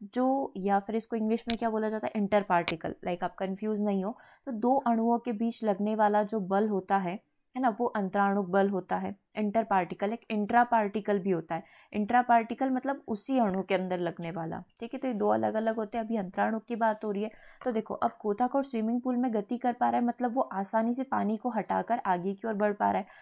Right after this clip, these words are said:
मतलब वो जो पार्टिकल है या जो फोर्स लग रहा है, उसमें अणु क्या होंगे, काफ़ी दूर दूर स्थित होंगे, कंपैरिजन करें ठोस में तो सॉलिड से यदि कंपैरिजन करें तो पानी में अंतराणु का आकर्षण बल जो होता है क्या होता है, कमजोर होता है।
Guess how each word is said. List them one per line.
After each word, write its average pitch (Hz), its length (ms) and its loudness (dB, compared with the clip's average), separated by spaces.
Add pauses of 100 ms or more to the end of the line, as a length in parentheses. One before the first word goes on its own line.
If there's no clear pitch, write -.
(160)
मतलब 247 260 0
वो 247 140 2
जो 262 160 0
पार्टिकल 233 580 2
है 214 180 -2 (320)
या 214 220 4
जो 254 160 2
फोर्स 247 380 2
लग 220 180 4
रहा 202 120 2
है, - 180 -8
उसमें 240 320 -2
अणु 220 280 0
क्या 247 160 2
होंगे, 233 180 2
काफ़ी 220 340 0
दूर 226 200 0
दूर 254 220 2
स्थित 262 300 -4
होंगे, 247 280 2 (400)
कंपैरिजन 220 580 2
करें 254 280 2
ठोस 226 360 2
में 233 140 0
तो 233 160 -4 (220)
सॉलिड 202 380 0
से 240 180 0
यदि 233 180 2
कंपैरिजन 220 600 0
करें 220 260 0 (280)
तो 254 60 -4
पानी 226 380 2
में 254 180 2
अंतराणु 233 500 2
का 220 120 0
आकर्षण 214 460 -2
बल 220 180 2
जो 220 120 -2
होता 214 200 -2
है 214 80 -2
क्या 214 180 -2
होता 196 240 2
है, 220 60 -4
कमजोर 185 540 0
होता 190 220 -2
है। 196 100 -4